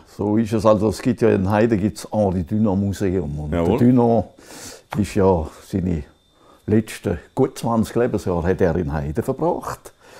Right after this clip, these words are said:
Speaker 1: Er ist dort ja neunzehnhunderteins mit dem ersten Friedensnobelpreis ausgezeichnet. Da hat natürlich ein uniges Licht auf das Heide geworfen. Dort ist er auch gestorben. Und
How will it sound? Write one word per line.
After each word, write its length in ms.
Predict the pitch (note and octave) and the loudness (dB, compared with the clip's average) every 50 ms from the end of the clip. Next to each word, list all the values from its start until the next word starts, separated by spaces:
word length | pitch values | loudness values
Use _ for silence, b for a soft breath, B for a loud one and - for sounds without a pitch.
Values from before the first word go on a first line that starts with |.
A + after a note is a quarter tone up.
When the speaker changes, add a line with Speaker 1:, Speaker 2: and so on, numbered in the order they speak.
| B B B B B - | B B B B B -2
Speaker 1:
Er 140 | G#2 G2 F#2+ | 0 0 0
ist 220 | F2+ - - - | 0 -2 -2 0
dort 260 | G#2 G2+ G2 - - | 0 0 0 -2 -2
ja 320 | G2+ F#2 E2+ E2 D#2+ D#2 - - _ _ b b b b b b b b _ A2 | 0 2 2 2 0 -4 -6 -12 _ _ b b b b b b b b _ 2
neunzehnhunderteins 920 | A2+ A#2 A2+ - A#2+ G2 F2+ G2 F#2+ E2+ F#2 - - F2+ F#2 F2 E2 - | 2 2 2 2 0 0 0 0 -2 -4 -4 -2 0 0 2 2 0 -2
mit 180 | G#2 F2+ - - | -4 -6 -4 -6
dem 100 | G#2+ - | -4 0
ersten 360 | G2+ G2+ F2 D#2+ - - - | 0 0 0 0 -4 -8 -6
Friedensnobelpreis 1000 | - A2 A2+ A2+ C#3+ C#3+ - - C#3+ C#3 D#3 D#3 D#3 D3 D3+ - B2+ C#3+ C3 B2 D#3+ | -4 -4 -4 -2 -4 -6 -4 -2 -4 -2 -2 -2 -4 -4 -4 -4 -4 -4 0 2 2
ausgezeichnet. 880 | D#3 F3 F#3+ - - - B2 C#3+ D#3+ F3+ F3+ - F3 F3+ - - - B B B B B B B | 2 2 -2 -6 -6 -6 -4 -2 -2 -4 -4 -6 -10 -12 -12 -18 -20 B B B B B B B
Da 80 | - F2 | -6 -4
hat 100 | F#2 - | -4 -4
natürlich 540 | D#2+ D2+ - - F#2 D#2+ E2 D#2+ E2 D#2+ | -6 -8 -6 -4 -4 -2 -2 -2 -2 -2
ein 160 | E2 D#2+ F2 A2+ | -2 0 2 2
uniges 380 | C#3 C3 G#2+ F2 - - - | 4 4 2 0 -4 -4 -2
Licht 340 | A#2 B2 - - - - - | 0 0 0 -2 -4 -8 -10
auf 80 | - - | -8 -8
das 200 | G2 - - G2 | -10 -6 -2 0
Heide 340 | F#2 F#2 G#2+ A#2+ D#3+ D3+ | 0 2 2 0 -2 -4
geworfen. 560 | D3+ - B2+ C#3+ D#3+ E3 D3+ - - G3 F#3 B B B B B B | -6 -4 -4 -4 -4 -6 -8 -10 -10 -10 -10 B B B B B B
Dort 240 | - C3 C3 - - | 4 4 4 4 2
ist 200 | A2 F#2+ - - | 0 0 0 0
er 60 | G#2 G2 | 0 0
auch 100 | G2 - | 0 -2
gestorben. 540 | - - - F#2 E2+ F2 E2+ E2 E2 D2+ - - - - B B B B B B B B B B B B B B | -4 -4 -2 0 0 0 -2 -2 -6 -8 -10 -12 -16 -20 B B B B B B B B B B B B B B
Und 640 | - - C3+ C#3 C#3 C#3 C#3 C3+ C3+ C3+ C3 A#2+ | 2 4 6 6 6 6 4 4 4 4 4 2